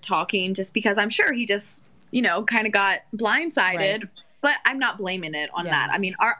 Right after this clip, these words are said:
Speaker 1: our conversation truly was just not good.
Speaker 2: There
Speaker 1: I
Speaker 2: was
Speaker 1: mean,
Speaker 2: no
Speaker 1: I
Speaker 2: chemistry.
Speaker 1: remember at one point,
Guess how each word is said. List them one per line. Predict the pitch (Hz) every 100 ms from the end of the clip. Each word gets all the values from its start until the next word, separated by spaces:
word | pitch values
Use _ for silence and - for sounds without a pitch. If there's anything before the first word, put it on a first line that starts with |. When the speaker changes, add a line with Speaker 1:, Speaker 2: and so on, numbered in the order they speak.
| -
Speaker 1:
our | 226
conversation | 262 262 247 247 220 190
truly | - 202 185
was | 151 156 160
just | 170 -
not | 165 - -
good. | 117
Speaker 2:
There | 113
Speaker 1:
I |
Speaker 2:
was | 175 175
Speaker 1:
mean, |
Speaker 2:
no | 156 143 127 -
Speaker 1:
I | 269
Speaker 2:
chemistry. | 359
Speaker 1:
remember | 381 381 392 370
at |
one | 262 262
point, | - 320 277 247